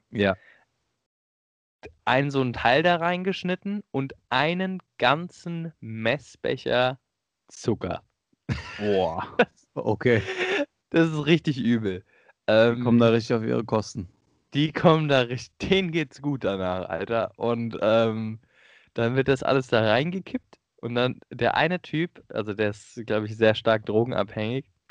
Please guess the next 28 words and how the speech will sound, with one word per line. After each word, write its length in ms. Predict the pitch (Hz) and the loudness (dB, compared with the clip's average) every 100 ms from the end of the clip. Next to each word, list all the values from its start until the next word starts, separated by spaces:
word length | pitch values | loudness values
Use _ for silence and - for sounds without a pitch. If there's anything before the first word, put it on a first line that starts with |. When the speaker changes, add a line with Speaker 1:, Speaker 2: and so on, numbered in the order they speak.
| _ _ _ - | _ _ _ -4
Speaker 2:
der 120 | 104 | -4
kam 340 | - 117 123 127 | 0 2 2 2
heu-, 160 | - | 0
der 140 | - 110 | 0 -2
kommt 240 | 139 147 | -2 -2
immer 200 | 139 135 | -2 -4
zu 140 | - | -4
mir 220 | 127 135 120 | -4 -2 -2
und 120 | 113 | 2
sagt, 360 | 123 131 - - | 0 0 -6 0
ähm, 560 | 107 107 107 104 101 104 _ _ | 2 2 0 -4 -10 -16 _ _
"Hier, 260 | - 110 92 _ _ _ _ - | -2 -2 -2 _ _ _ _ -2
mach 160 | 107 | 0
mal 120 | 131 | 0
einen 120 | 113 107 | -2 -2
Tee, 320 | 120 139 165 _ _ _ _ | -2 -2 -4 _ _ _ _
aber 280 | - 107 107 | 0 2 4
mach 200 | 113 117 | 2 0
noch 160 | 107 - | -4 -6
Zucker 320 | 120 110 85 | -6 -4 -4
rein." 200 | 82 85 _ _ _ _ _ _ _ | -6 -10 _ _ _ _ _ _ _
Und 180 | 117 110 | -4 -2
dann 200 | 110 107 | -2 0
hab 140 | 139 - | -2 -2
ich 200 | 131 - | -6 0
dem 220 | 123 123 | 0 4
da 180 | 120 117 | 4 4
heute 280 | 117 127 | 4 2